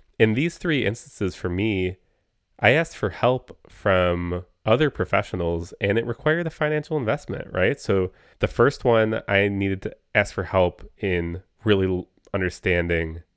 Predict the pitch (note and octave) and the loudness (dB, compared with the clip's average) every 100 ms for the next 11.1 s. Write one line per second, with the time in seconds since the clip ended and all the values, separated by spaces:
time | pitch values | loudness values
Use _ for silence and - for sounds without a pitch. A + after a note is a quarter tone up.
0 | _ _ _ _ - - A#2 G2 F2 - | _ _ _ _ -4 2 2 4 0 0
1 | F2 E2+ F2+ E2+ - G#2+ G2 F#2+ F2 E2+ | -6 -4 -6 -6 -6 0 4 4 4 2
2 | F2 G2+ F2+ F2 G2 _ - G2 F#2+ F#2+ | 0 0 -2 -8 -12 _ 2 4 6 4
3 | F#2 G2 - - F#2 G2 C#3 A2 F#2+ F#2+ | 0 -6 -12 -8 -2 2 2 4 4 2
4 | - G2 A2+ A#2 A#2 A#2+ D#3 - F2 E2 | 2 0 2 0 0 0 -2 -2 -2 -2
5 | E2+ F2 - - F#2+ - F#2+ F#2 F#2 F#2+ | -4 -6 -10 -10 -10 0 4 4 4 2
6 | F#2 _ - F#2+ F2 F2 F2+ - F#2+ F2+ | 0 _ -6 -4 2 2 0 0 0 0
7 | F2 F2+ - - F#2+ F2 D#2+ - D#2+ E2 | -2 -6 -10 -4 -2 -2 -4 -6 -6 -8
8 | - - - - _ _ - F2+ F2 E2+ | -10 -12 -16 -16 _ _ -2 0 0 -2
9 | E2 F#2+ F#2 F#2+ F2 E2+ E2 - _ - | -6 -2 0 2 2 0 -6 -18 _ -14
10 | F2+ F2 F2+ F#2 F2 E2+ E2 - - _ | -4 2 4 4 2 0 -2 -6 -20 _